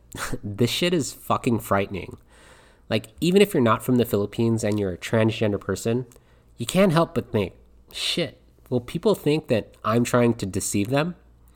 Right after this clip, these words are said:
Which is tough, 'cause if you're part of the transgender community around the world, and you're closeted and you're not quite out yet, stories like Jennifer make you really say to yourself, "Well, fuck, now I gotta remain closeted, 'cause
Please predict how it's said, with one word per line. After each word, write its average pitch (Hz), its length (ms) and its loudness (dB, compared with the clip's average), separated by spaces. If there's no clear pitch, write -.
Which - 180 0
is 143 140 0
tough, - 340 -2
'cause 117 200 -2
if 123 140 -2
you're 156 120 0
part - 340 -2
of 123 80 2
the 113 80 2
transgender 107 640 0
community 101 520 0
around 143 260 2
the 104 60 2
world, 90 300 -6
and 120 200 2
you're 101 80 2
closeted 101 600 2
and 87 280 -6
you're 104 100 -4
not 107 220 -2
quite 90 220 -4
out 104 200 -2
yet, 135 300 -2
stories 165 440 -2
like 143 160 0
Jennifer 104 680 0
make 117 180 0
you 143 80 4
really 135 220 6
say 123 200 0
to 135 60 2
yourself, 98 540 0
"Well, 117 140 4
fuck, - 400 -4
now 110 180 0
I 143 60 2
gotta 110 400 2
remain 98 300 4
closeted, 90 580 -8
'cause 95 300 -4